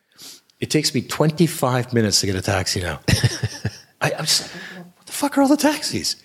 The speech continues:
Speaker 1: They're just gone."
Speaker 2: They're gone because there's
Speaker 1: They're
Speaker 2: no
Speaker 1: gone.
Speaker 2: pedestrians
Speaker 1: Well,
Speaker 2: there.
Speaker 1: there's, there's no pedestrians, so they don't choose to go that way, and it's also very confusing for them. They can go up one block and down this way.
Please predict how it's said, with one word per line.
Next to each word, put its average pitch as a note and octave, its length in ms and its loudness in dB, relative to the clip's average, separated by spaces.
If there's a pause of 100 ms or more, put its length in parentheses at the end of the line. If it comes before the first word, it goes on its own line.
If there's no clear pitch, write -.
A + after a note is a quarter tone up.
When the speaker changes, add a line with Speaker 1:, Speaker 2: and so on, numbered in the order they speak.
(200)
Speaker 1:
They're D#3 100 4
just D3 380 -4
gone." G#3+ 320 0
Speaker 2:
They're E3+ 80 4
gone F2 400 2
because E2+ 260 2
there's D#2+ 160 0
Speaker 1:
They're E2 100 2
Speaker 2:
no D#2 200 4
Speaker 1:
gone. A3 460 2
Speaker 2:
pedestrians - 580 2
Speaker 1:
Well, F#3+ 100 6
Speaker 2:
there. F3+ 60 2
Speaker 1:
there's, G3 180 4
there's D#3 320 2
no D3+ 100 2
pedestrians, C3+ 600 2
so B2+ 100 0
they A#2+ 60 6
don't A2+ 160 2
choose - 300 2
to G#2 60 -2
go G2 160 4
that G#2+ 140 2
way, C#3+ 120 4
and D3 80 2
it's C#3+ 140 2
also E3+ 260 2
very F3+ 200 4
confusing F#3 500 4
for - 180 2
them. F2+ 120 0
They G#2 100 4
can A2+ 140 0
go G#2 140 4
up G#2+ 160 4
one B2 140 2
block G#2+ 260 4
and F#2+ 80 -4
down F2+ 100 -8
this F#2+ 180 -6
way. A#2+ 120 0